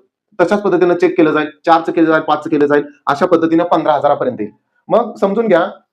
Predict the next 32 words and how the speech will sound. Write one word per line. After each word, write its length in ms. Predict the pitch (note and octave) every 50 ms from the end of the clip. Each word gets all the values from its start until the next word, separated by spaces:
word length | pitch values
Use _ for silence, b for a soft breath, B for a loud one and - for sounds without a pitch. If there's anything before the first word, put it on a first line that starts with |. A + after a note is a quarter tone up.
| _ _ _ _ _ -
तुमची 260 | F#3+ G3 F#3+ - A3
रँक 220 | G#3+ G#3 G#3 G3+
आहे 240 | G3+ G3 F#3 G3+ G3+
चार 220 | G3+ G#3 F#3+ F#3+ F3+
हजार 260 | E3+ E3 F3 F3+ F3+
पाचशे 380 | F3+ - F3 - - - F3+
नव्याण्णव. 420 | E3+ E3 D3+ A#2+ B2 B2+ A2+ G2+ F#2+ - _ _ _ _ _ _ _ _ _ _ _ _ _ _ _ _ _ _ _ _ _ _ _ _ _ _ _ -
याचा 300 | C#3+ D#3+ E3+ F3+ - B3
अर्थ 420 | C4 A#3 - - A3 G#3+ A3+ A3
तुम्ही 180 | G#3 F#3+ G3+ G#3+
चार 260 | G#3 G#3+ F#3+ G3+ G#3
हजार 260 | G3 F#3 F3 F#3 G3+
पाचशे 340 | G3+ - F#3 F#3 F3+ - F#3
जे 100 | F#3 G3+ - -
अठ्ठ्याण्णव 400 | E3 E3 - F#3+ G3 G3 G3+ G3+
उमेदवार 360 | F#3+ F#3 F#3 F3 F3 F3 E3+
आहेत 200 | E3+ E3 E3+ - - - _ _ _ _ _ -
यांची 360 | - D#3 E3 E3 E3 - G#3
पडताळणी 540 | G3+ G#3 G3+ F3+ F3+ - F#3 F#3+ G3 G#3 G3+
झाल्याशिवाय 500 | F#3 E3+ E3+ E3+ E3+ - D#3+ E3+ E3 -
तुमच्यापर्यंत 580 | - - - D#3+ D3 - E3+ E3 D#3+ D#3 D3+ E3+
नंबर 260 | F3 D#3 C3 C3+ D#3 - - - _ -
येणार 260 | C3 B2 C3+ E3 F3 - C#3
नाही. 220 | C#3+ B2+ G#2+ G2+ - _ _ _ _ _ _ _ _ _ _ _ _ _ _ _ _ _ _ _ -
चार 160 | F#3 G#3 A#3
हजार 180 | A3+ A3 A#3
पाचशे 280 | A3+ - A3 A3 - A#3
नव्याण्णव 480 | G#3+ G#3 F#3+ G#3 G#3+ G#3+ G#3+ F#3 - - - _ _ _ _
हा 100 | D#3 F#3
उमेदवार 360 | G#3+ G#3+ G3+ G#3 G3+ G#3 G#3+
जो 140 | F#3+ G3 G3+
कोण 180 | G3+ G#3+ G3+